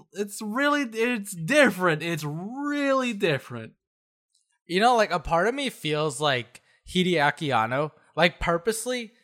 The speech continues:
Speaker 2: made everything so similar and then something so different for the people who are paying attention to,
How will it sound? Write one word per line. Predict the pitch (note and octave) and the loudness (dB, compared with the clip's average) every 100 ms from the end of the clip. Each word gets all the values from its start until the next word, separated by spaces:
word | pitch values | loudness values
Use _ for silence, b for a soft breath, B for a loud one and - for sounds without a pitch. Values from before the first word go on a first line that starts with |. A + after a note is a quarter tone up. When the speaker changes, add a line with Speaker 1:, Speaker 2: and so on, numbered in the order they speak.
| b | b
Speaker 2:
made | C3 C3+ C#3+ E3+ | -10 -6 -6 -6
everything | - D3+ F3 G3 F3+ | -8 -6 -6 -6 -6
so | - D#3+ D3+ | -2 0 0
similar | - D#3 C#3+ F3+ G#3+ | 0 -2 -2 -2 -4
and | - E3 | -2 -2
then | E3+ | -2
something | D#3+ - E3+ F3 G3+ F#3+ | -2 0 0 -2 -4 -4
so | - - - - - G3+ G3+ G#3 G3 E3+ C#3+ A#2 - | -6 -6 -4 0 2 4 4 2 0 -2 -4 -8 -10
different | C#3+ C#3 - A3 G#3 | -8 -8 -4 -6 -4
for | - | -6
the | C#3+ | -6
people | - D3 - D3+ | -6 -10 -6 -4
who | D#3+ | -2
are | C#3 | -4
paying | - D3 C#3 | -4 -6 -6
attention | C3 C#3 A#2+ E3+ E3 | -8 -8 -8 -10 -10
to, | D3 | -14